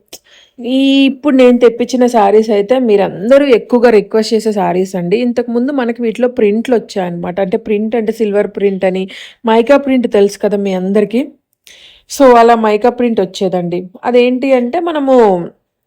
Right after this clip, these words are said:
జాగ్రత్తగా వాడుకుంటే ఆ ప్రింట్ అంతా పోదనమాట, బాగానే ఉంటది.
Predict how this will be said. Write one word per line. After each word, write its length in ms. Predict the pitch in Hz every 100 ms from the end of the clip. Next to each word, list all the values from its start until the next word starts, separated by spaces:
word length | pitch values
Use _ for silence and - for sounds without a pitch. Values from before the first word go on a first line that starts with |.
| _ _ _ - - -
జాగ్రత్తగా 540 | 220 208 214 220 226
వాడుకుంటే 500 | 226 208 - 220 226
ఆ 40 | 339
ప్రింట్ 360 | 262 226 214
అంతా 200 | 220 202
పోదనమాట, 560 | 208 208 196 196 190 196
బాగానే 320 | 240 202 185
ఉంటది. 400 | 185 175 175 -